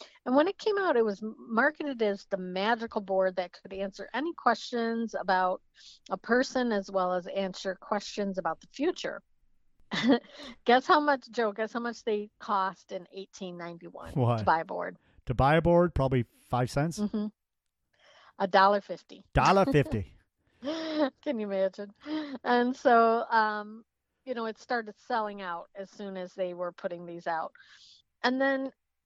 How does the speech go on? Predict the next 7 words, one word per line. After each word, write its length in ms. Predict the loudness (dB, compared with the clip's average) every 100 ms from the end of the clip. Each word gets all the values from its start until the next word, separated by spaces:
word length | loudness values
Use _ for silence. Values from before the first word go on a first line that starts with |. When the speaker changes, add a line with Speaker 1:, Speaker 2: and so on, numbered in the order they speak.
| _ -8
Speaker 1:
into 360 | -6 -4 -6
the, 120 | -2 2
like, 260 | 2 0
the 120 | -4 -2
American 520 | 0 -2 -2 -4 -2
nineteenth 540 | -4 -6 -8 -8 -8
century, 520 | -4 -4 -4 -4 -4